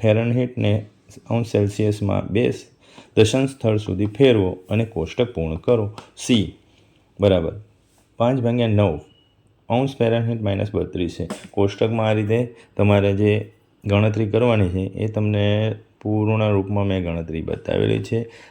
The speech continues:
આ સૂત્રમાં તમારે હાઇડ્રોજન માટે કેટલો જવાબ લેવાનો? ચારસો ને સડસઠ માઇનસ આપેલું છે. એનું સાદું રૂપ આપો એટલે પાંચસો ને ઓગણસાઠ પોઇન્ટ ચુમ્માલીસ. પણ કેવું આવશે? ઋણ પૂર્ણાંકમાં જવાબ આવશે.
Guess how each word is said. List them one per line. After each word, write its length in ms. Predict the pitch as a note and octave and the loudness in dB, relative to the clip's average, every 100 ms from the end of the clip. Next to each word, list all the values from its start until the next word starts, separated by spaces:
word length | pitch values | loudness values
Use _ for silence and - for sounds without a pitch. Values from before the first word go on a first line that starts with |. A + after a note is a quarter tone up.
| _ | _
આ 160 | F#2 G2 | 0 0
સૂત્રમાં 1000 | G2+ F2+ - E2+ E2 E2 G2 E2+ F2 G2 | 0 -8 -4 -4 -2 -2 0 0 -2 -4
તમારે 420 | G#2 A2 G#2+ F2+ | -4 -2 0 -2
હાઇડ્રોજન 960 | E2 F2+ F2 F2 A2+ B2 G#2+ G2 F2+ E2+ | -2 -4 -4 -2 0 0 0 -4 -4 -4
માટે 560 | E2 D#2 - D#2+ F#2+ - - - _ _ _ _ _ _ _ - | -6 -8 -8 -8 -8 -12 -20 -20 _ _ _ _ _ _ _ -2
કેટલો 300 | A2 A#2+ B2 | -2 4 4
જવાબ 260 | A2+ A2+ | 6 4
લેવાનો? 280 | A2 A2 A2 | 2 0 -2
ચારસો 440 | G#2+ G2 F#2+ F#2 G#2 | -2 0 0 -2 -4
ને 80 | |
સડસઠ 480 | G#2 G2+ F#2+ - G2+ | -2 0 -2 0 0
માઇનસ 420 | F#2 E2 D#2 D#2 | 0 -2 -4 -4
આપેલું 340 | - C#2+ D2+ - | -6 -6 -6 -4
છે. 80 | E2 | -4
એનું 140 | F#2+ | -4
સાદું 320 | G2 F2+ G#2 | -2 -2 0
રૂપ 160 | A2+ A2+ | -2 0
આપો 240 | A#2 B2 | -2 0
એટલે 140 | B2 A#2 | 0 0
પાંચસો 400 | F#2 F2 F#2+ G#2+ | -2 -4 -4 -2
ને 80 | |
ઓગણસાઠ 800 | F#2+ F2 G2+ G#2+ A2 A2 A#2+ A#2+ - | -2 -2 -2 -4 -4 -4 -4 -6 -6
પોઇન્ટ 360 | E2+ F2 G#2 | -4 -2 -4
ચુમ્માલીસ. 560 | F#2 D#2+ D2 D2+ D2+ - | -4 -6 -6 -6 -8 -8
પણ 120 | E2+ | -10
કેવું 280 | F2+ A2 A#2 | -4 0 2
આવશે? 480 | A2 G#2+ A2+ A#2 F#2 | 2 0 -2 -2 -2
ઋણ 340 | D#2+ F#2 F#2 | -2 -2 -2
પૂર્ણાંકમાં 560 | E2+ E2 D#2 D2+ D2 C#2+ | -2 -4 -4 -6 -10 -10
જવાબ 260 | - - - | -10 -10 -12
આવશે. 280 | - - | -14 -18